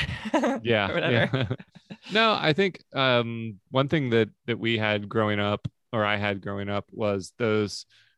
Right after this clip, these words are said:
Speaker 2: creepy
Speaker 1: Creepy
Speaker 2: crawler,
Speaker 1: crawlers. Yeah.
Speaker 2: um, ovens. I think we've talked about that before.
Speaker 1: Mm-hmm.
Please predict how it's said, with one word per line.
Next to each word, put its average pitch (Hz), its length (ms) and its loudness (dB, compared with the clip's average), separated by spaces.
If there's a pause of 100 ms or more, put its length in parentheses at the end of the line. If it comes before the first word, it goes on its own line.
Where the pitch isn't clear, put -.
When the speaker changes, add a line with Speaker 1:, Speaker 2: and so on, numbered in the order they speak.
(100)
Speaker 2:
creepy 147 180 2
Speaker 1:
Creepy 113 140 -2
Speaker 2:
crawler, 104 640 0
Speaker 1:
crawlers. - 280 -16 (140)
Yeah. - 440 -6 (140)
Speaker 2:
um, 131 80 -2
ovens. 110 580 -4 (200)
I 117 60 -8
think 202 160 -4
we've 208 100 -4
talked 135 220 0
about 120 160 2
that 107 140 2
before. 101 520 -2 (180)
Speaker 1:
Mm-hmm. 185 420 -2